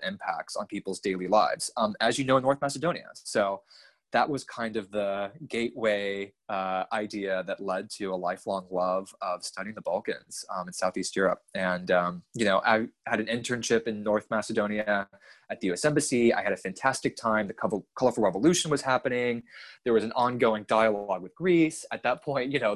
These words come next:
that, uh, conversation was taking way more precedence over Bulgaria and Macedonia's relationship. Um, it was Greece, Macedonia, Greece, Macedonia. Um,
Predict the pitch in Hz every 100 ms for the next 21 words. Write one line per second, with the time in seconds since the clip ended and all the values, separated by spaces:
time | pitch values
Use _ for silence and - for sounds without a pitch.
0 | 98 131 147 - _ _ _ _ _ _
1 | - 123 120 127 - _ - 139 143 147
2 | 143 156 170 131 107 - _ - 120 117
3 | 110 107 120 127 123 123 - 123 127 139
4 | 139 - 113 113 107 101 107 117 113 113
5 | 110 110 107 120 117 113 117 117 120 123
6 | - - - - - - 131 127 131 139
7 | 135 - 143 147 - 110 104 98 98 107
8 | - 110 104 123 117 120 120 110 117 -
9 | 113 - 113 110 110 _ - _ _ 123
10 | 110 104 101 107